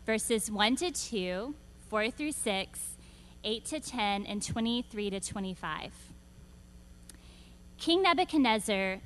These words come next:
made an image of gold, whose height was sixty cubits, and its breadth six cubits. He set it up on the plain of Dura in the province of Babylon.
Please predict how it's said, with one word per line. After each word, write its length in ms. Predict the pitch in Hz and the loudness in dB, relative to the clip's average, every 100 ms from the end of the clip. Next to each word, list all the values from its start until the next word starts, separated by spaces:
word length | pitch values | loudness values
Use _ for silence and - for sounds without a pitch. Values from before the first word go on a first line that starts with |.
| - | -2
made 240 | 233 262 | 2 2
an 100 | 320 | 2
image 380 | 240 233 226 226 | 0 0 -2 -4
of 200 | 208 180 | -6 -8
gold, 480 | - 185 175 165 165 - - - - - | -8 -6 -6 -8 -12 -16 -18 -20 -20 -8
whose 220 | 254 254 | -2 0
height 500 | - 269 262 330 - | 0 4 4 4 0
was 160 | 220 202 | -4 -4
sixty 640 | - - 254 - - 311 | -4 -2 -2 -2 -4 -2
cubits, 960 | 269 - 233 196 165 - - - - - - - - | -4 -4 -2 -2 -2 -10 -10 -6 -6 -10 -18 -20 -8
and 160 | - 233 | 2 4
its 220 | 208 - | 2 -2
breadth 400 | - 320 277 175 - - - | -2 2 4 2 -6 -20 -14
six 640 | - - 240 240 - - | -10 -4 -2 -2 -6 -12
cubits. 840 | - - 180 165 - - - - - _ _ _ _ _ _ | -12 -10 -8 -10 -14 -10 -10 -10 -12 _ _ _ _ _ _
He 160 | - 269 | -2 0
set 240 | - 302 415 | 4 6 6
it 120 | 415 | 6
up 220 | 214 208 - | 4 4 0
on 140 | 226 | 0
the 100 | 220 | 2
plain 460 | 226 - 233 240 254 | 6 6 6 2 2
of 240 | 226 190 | -2 -6
Dura 480 | - 202 180 160 156 180 - | -6 -4 -2 -4 -6 -10 -2
in 100 | 240 | 0
the 80 | 240 | 0
province 640 | - 233 233 294 294 - | 2 4 6 4 2 0
of 240 | 220 202 175 | -4 -2 4
Babylon. 800 | 214 214 196 170 156 135 - | 6 6 4 -4 -6 -8 -12